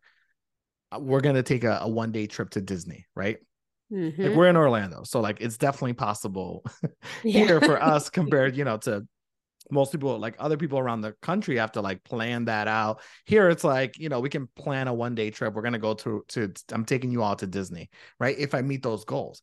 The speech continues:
Speaker 1: And then as you're doing this work, that's a great reminder and a buy-in that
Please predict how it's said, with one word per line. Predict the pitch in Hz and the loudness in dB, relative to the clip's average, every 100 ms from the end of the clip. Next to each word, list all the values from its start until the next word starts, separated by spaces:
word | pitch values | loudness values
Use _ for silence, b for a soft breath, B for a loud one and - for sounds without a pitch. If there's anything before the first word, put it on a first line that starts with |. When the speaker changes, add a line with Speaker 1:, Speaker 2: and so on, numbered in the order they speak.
| b b b | b b b
Speaker 1:
And | 131 147 | -4 0
then | 139 - | 0 0
as | 151 175 208 190 | 0 4 4 4
you're | 170 | 4
doing | 143 120 147 160 135 | 4 2 2 2 0
this | 110 104 | -2 -6
work, | 95 131 107 - _ b b b _ | -6 -4 -4 -8 _ b b b _
that's | 123 135 | -6 -2
a | 180 | 0
great | 135 110 127 139 | -2 -2 0 0
reminder | 127 107 107 135 170 135 95 87 | 0 -2 0 2 2 0 -2 -4
and | 82 101 | -6 -8
a | |
buy-in | 95 104 135 139 107 | -6 -4 -2 -2 -2
that | 98 95 | -4 -6